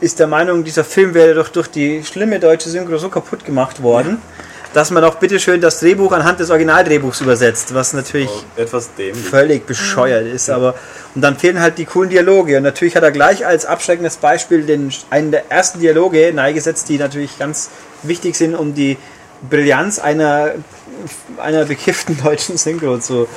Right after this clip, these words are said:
Speaker 1: beweisen.
Speaker 2: Ja, aber das ist einer der besten Gags.
Speaker 1: Sag ich ja.
Speaker 2: Ne? Ja.
Speaker 1: Nämlich die,
Speaker 2: Die
Speaker 1: wo
Speaker 2: Angelsachsen.
Speaker 1: Artus erklärt, wer er ist.
Speaker 2: Ja, Artus sagt, äh, er, äh, „Ich habe den Sachsen das Angeln beigebracht, seitdem heißen sie Angelsachsen.“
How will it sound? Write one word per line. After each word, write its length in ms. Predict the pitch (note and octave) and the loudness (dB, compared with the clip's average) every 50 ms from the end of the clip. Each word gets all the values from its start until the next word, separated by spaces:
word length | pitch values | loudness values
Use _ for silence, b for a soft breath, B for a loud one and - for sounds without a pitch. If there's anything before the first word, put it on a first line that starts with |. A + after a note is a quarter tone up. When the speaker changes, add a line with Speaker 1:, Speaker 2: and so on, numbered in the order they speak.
| B B B B B - - - | B B B B B -20 -18 -10
Speaker 1:
beweisen. 440 | - B2 A#2 A2 G#2 A#2+ B2 A#2 A#2 | -8 -4 -2 0 0 0 -2 -2 0
Speaker 2:
Ja, 120 | A2+ A#2 D#3 | 2 2 4
aber 300 | F3 D#3+ C3+ B2 A#2 A#2 | 2 2 4 2 2 2
das 180 | A2+ A#2 A#2 C3+ | 2 0 -2 -2
ist 220 | C3+ - - - | -8 -10 -10 -8
einer 240 | G#2 A2+ B2+ C3+ B2+ B2 | -8 -6 -4 -4 0 0
der 80 | A#2+ | 0
besten 400 | A2+ A2+ A2 A2+ - - B2+ B2 | 0 -2 -6 -8 -8 -10 -12 -8
Gags. 440 | A2 A2 B2 C3+ - - - - - | -4 -4 -4 -4 -4 -10 -16 -10 -2
Speaker 1:
Sag 160 | - F3+ G#3 F3 | 0 0 0 0
ich 80 | - | 0
ja. 180 | C3 A2 G#2 G2+ - - - | 0 0 0 -2 -8 -14 -12
Speaker 2:
Ne? 140 | A2+ A2+ - - - - | -10 -10 -10 -12 -12 -6
Ja. 160 | A#2 A#2 A2+ G#2+ A#2 B2 - - - - - B B B B B B B - - - - - - | -4 -4 -4 -4 -6 -16 -18 -20 -20 -20 -20 B B B B B B B -20 -20 -20 -20 -8 -4
Speaker 1:
Nämlich 340 | C#3 C#3+ D3+ D#3+ D#3+ D3+ - | -2 0 0 0 -2 -2 -4
die, 420 | - D3+ C#3+ C#3+ C#3+ C#3+ D3 D3 C#3+ D3 - C#3+ - - - - | -4 -2 0 0 2 0 0 -2 -4 -6 -12 -14 -14 -14 -10 -2
Speaker 2:
Die 40 | C#3 | 0
Speaker 1:
wo 40 | D3 D3+ | 2 2
Speaker 2:
Angelsachsen. 180 | D#3+ C3+ C#3+ | 4 4 4
Speaker 1:
Artus 480 | D#3+ F#3 G3+ G3+ F#3+ F#3 F3 - - - | 2 2 2 2 0 0 0 -2 -4 0
erklärt, 400 | D#3 D#3 C#3 - D#3+ E3 E3+ E3+ E3+ | 0 0 0 4 4 2 2 2 2
wer 160 | D#3+ D#3 D#3 | 2 4 4
er 80 | D3+ D#3+ | 4 2
ist. 280 | D#3+ C3 - - - - - - | 0 -2 -6 -10 -12 -14 -14 -10
Speaker 2:
Ja, 200 | B2+ A#2+ A2 - - - - F2 - - | -8 -6 -6 -6 -8 -12 -18 -18 -14 -8
Artus 300 | - A2+ A#2 C#3 C3+ C3 | -8 -8 -6 -6 -8 -4
sagt, 380 | C3+ B2+ B2 B2+ C3 B2+ B2 B2 | -2 0 0 0 -2 -4 -6 -4
äh, 480 | A#2+ A#2 A#2 A#2+ B2 A#2+ A2+ G2+ - - | -2 0 0 0 -2 -4 -6 -6 -6 -6
er, 280 | A#2+ B2 B2 A#2+ A#2+ A#2 A2 F#2 | -4 -4 -2 -2 -2 -4 -4 -6
äh, 140 | G#2+ G#2+ A2 | -4 -4 -6
„Ich 160 | A2 A2 - - | -6 -8 -4 -4
habe 240 | A#2 C#3+ C#3 C#3 | -4 -2 -2 -6
den 220 | A#2 B2+ B2+ A#2+ A2 | -8 -6 -8 -6 -4
Sachsen 340 | A2 A#2 - - - D#3 C#3 | -4 -6 -6 -6 -12 -8 -6
das 220 | A#2+ A2+ A2+ - | -6 -6 -6 -8
Angeln 400 | F#2+ A#2+ D#3 D3 G#2 G2+ G#2 G2+ | -8 -8 -8 -8 -10 -10 -8 -6
beigebracht, 580 | G#2 G2 G2+ G2+ G#2+ A2 G#2+ - G2+ G#2+ - - - - | -6 -4 -4 -6 -8 -10 -10 -8 -8 -8 -8 -12 -16 -10
seitdem 560 | G#2 A2 B2+ C3+ - - A#2+ A#2+ B2 B2 A2 - | -8 -8 -8 -8 -10 -12 -12 -12 -12 -12 -12 -10
heißen 340 | - A#2 A2+ - B2+ A#2 | -10 -12 -10 -12 -14 -14
sie 160 | A2 A2+ A2 - | -12 -12 -12 -12
Angelsachsen.“ 720 | - C3 C3 G2 F#2+ F2 - F#2 F2 - - - - | -10 -10 -10 -10 -12 -12 -14 -14 -14 -14 -20 -20 -20